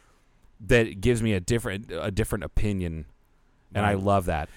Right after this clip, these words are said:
Speaker 2: Here's what's also funny, though, too. I saw a picture where someone said, "The kids these days are have their noses in their phones." Okay. True. Well, I do, too, and so do you. It's not the kids these
Speaker 1: Yeah, it's
Speaker 2: days.
Speaker 1: not just the kids.
Speaker 2: Jesus Christ.
Speaker 1: Yeah.
Speaker 2: Anyway, so,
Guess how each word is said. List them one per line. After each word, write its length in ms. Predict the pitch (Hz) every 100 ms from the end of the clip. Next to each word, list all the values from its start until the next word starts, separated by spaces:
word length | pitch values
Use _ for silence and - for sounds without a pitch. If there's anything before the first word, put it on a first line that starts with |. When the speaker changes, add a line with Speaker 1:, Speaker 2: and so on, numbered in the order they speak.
| - -
Speaker 2:
Here's 240 | 196 180
what's 160 | 165 165
also 240 | 143 123
funny, 200 | 120 107
though, 120 | 104
too. 140 | - 117
I 100 | 104
saw 180 | 143
a 40 | 123
picture 260 | - -
where 80 | 107
someone 260 | - 110 101
said, 160 | 113
"The 80 | 107
kids 300 | - 175 165
these 160 | 151 127
days 340 | 131 131 120
are 60 | 117
have 100 | 113
their 240 | 110 104 - - _
noses 480 | 113 131 147 131 117
in 100 | 123
their 280 | 120 113 107 -
phones." 560 | - 135 120 90 78 -
Okay. 440 | 117 113 85 78 80 - -
True. 280 | - 240 127 95
Well, 100 | 117
I 140 | 175
do, 220 | 139 139
too, 340 | - 117 92 104
and 100 | 101
so 140 | 117
do 80 | 107
you. 360 | 98 95 95 90 - -
It's 140 | -
not 180 | 160 151
the 80 | 120
kids 400 | - 117 113 90
these 240 | 95 92
Speaker 1:
Yeah, 140 | 123
it's 100 | 117 82
Speaker 2:
days. 40 |
Speaker 1:
not 140 | 120 117
just 160 | 123
the 80 | 113
kids. 320 | - 104 85
Speaker 2:
Jesus 260 | 151 120 104
Christ. 360 | - 82 76
Speaker 1:
Yeah. 160 | 104 92
Speaker 2:
Anyway, 180 | 107 104
so, 380 | - 120 113